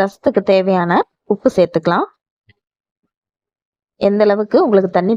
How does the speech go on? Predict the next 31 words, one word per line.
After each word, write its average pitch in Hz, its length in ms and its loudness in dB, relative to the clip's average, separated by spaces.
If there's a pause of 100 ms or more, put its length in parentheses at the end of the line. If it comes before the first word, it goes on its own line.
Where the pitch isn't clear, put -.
தேவையோ 180 300 2 (180)
அந்த 180 200 -2
அளவுக்கு 185 280 -2
நீங்க 175 240 -2
ஊத்திக்கோங்க. 170 440 -2 (460)
ஊத்திட்டு 202 400 0
நல்லா 202 300 0
மிக்ஸ் - 260 -8
பண்ணிக்கோங்க. 180 460 -2 (300)
மிக்ஸ் - 240 -8
பண்ணிட்டு 220 280 0 (120)
இந்த 208 140 2 (180)
ஸ்டேஜ்லயே 240 520 2
நீங்க 180 160 -2 (460)
உப்பெல்லாம் 226 480 -2
செக் 185 220 -4
பண்ணி 190 240 0
பார்த்துக்கோங்க. 165 440 -2 (920)
ஸ்டவ்வை 240 420 0 (160)
மீடியம் 277 340 0
ஃப்ளேம்ல 214 320 2 (100)
வச்சுட்டு 190 360 0 (520)
நம்ம 196 300 0
ரசத்தை 208 380 -2 (340)
முறை 190 240 0
கட்டுற 208 240 0
அளவுக்கு 180 320 -2 (240)
விடணும். 180 360 0 (680)
இப்ப 190 240 -6
பாருங்க, 185 300 -2 (200)
நல்லா 190 180 0